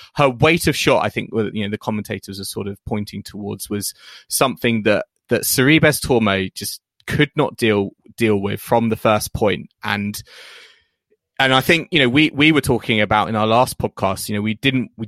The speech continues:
didn't want this match to be a bit of a brawler, be a bit of a street fight, because if that did happen,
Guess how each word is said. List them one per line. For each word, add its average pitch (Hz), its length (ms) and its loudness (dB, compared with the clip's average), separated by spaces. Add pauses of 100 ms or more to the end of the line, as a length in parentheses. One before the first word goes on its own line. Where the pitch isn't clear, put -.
didn't 147 260 0
want 120 240 0
this - 180 -8
match - 440 -4 (160)
to 120 120 0 (440)
be 127 160 4
a 113 40 2
bit 113 160 2
of 110 120 -2
a 117 80 2
brawler, 110 600 4
be 123 120 4
a 117 40 0
bit 113 160 2
of 107 80 -2
a 110 60 -2
street - 360 -2
fight, 98 300 -4
because 110 340 -6 (140)
if 151 220 -2
that 123 260 0
did 131 200 2
happen, 101 600 -6